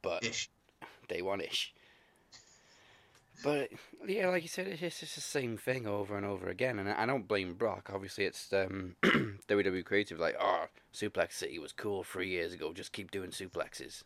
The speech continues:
Speaker 1: No. We know Brock can do more.
Speaker 2: I, I liked how The Miz called John Cena the founder of Suplex City.
Speaker 1: <laughs> Yeah, and although I never agree with Cena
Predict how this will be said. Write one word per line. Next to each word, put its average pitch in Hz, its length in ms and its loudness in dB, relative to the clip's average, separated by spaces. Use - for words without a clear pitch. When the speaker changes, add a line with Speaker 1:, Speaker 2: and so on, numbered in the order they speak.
Speaker 1:
No. 185 520 6
We 170 140 2
know 185 240 4
Brock 165 320 -2
can 156 160 -6
do 160 160 2
more. 156 320 0
Speaker 2:
I, 110 200 0
I - 20 0
liked 113 340 0
how 113 140 2
The 101 120 -2
Miz 107 300 0
called 98 260 0
John 98 280 2
Cena 101 320 0
the 98 120 -4
founder 101 680 2
of 104 180 -2
Suplex 104 520 -2
City. 113 420 2
Speaker 1:
<laughs> - 40 -2
Yeah, 110 440 2
and 104 100 2
although 113 280 4
I 113 100 2
never 110 340 0
agree 107 320 0
with 101 140 -2
Cena 107 380 -2